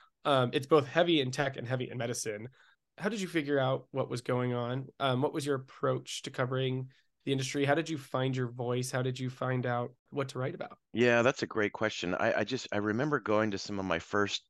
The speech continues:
Speaker 2: meetings, and I, I think the first meeting I went to was the Society of Nuclear Medicine meeting in Los Angeles in nineteen ninety-two. And that was also kind of a crazy experience too, because it, the Rodney King riots had just happened in L A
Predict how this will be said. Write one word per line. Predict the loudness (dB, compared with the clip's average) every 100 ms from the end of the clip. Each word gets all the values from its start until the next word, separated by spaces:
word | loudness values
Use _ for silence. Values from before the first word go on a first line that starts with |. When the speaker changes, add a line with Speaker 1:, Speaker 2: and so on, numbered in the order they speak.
| -8
Speaker 2:
meetings, | -2 0 0 -2 -8 -12 -14 _ _ _ _ _
and | -2 2 2 2 0
I, | -4
I | -6
think | -8 -8
the | -6
first | -6 -4
meeting | -2 0
I | 0
went | 0 -4
to | -4 -6
was | -4 -6 -10
the | -12
Society | -10 -6 0 0 2 0
of | -2
Nuclear | -8 -6 -6
Medicine | -4 -6 -6 -8 -8
meeting | -6 -6 -8
in | -8
Los | -8 -6 -4
Angeles | -6 -6 -6 -6 -8
in | -6
nineteen | -6 -6 -8
ninety-two. | -6 -6 -8 -6 -4 -2 -4 -10 -20 -20 -20 -20 _ _
And | 2 2 2 -2 2
that | 2
was | 2 -2
also | 2 2 2 -6
kind | -4 -4
of | -4
a |
crazy | -4 -2 -2 -4
experience | -10 -8 -6 -6 -8
too, | -6 -6
because | -6 -6 -8 -10 -12
it, | -14 -14 -12
the | -2
Rodney | 0 0 -2
King | -6 -6
riots | -2 -2 -2 -4 -10
had | -12
just | -10 -2
happened | -2 -2 -6
in | -6
L | -4 0 2
A | 2 0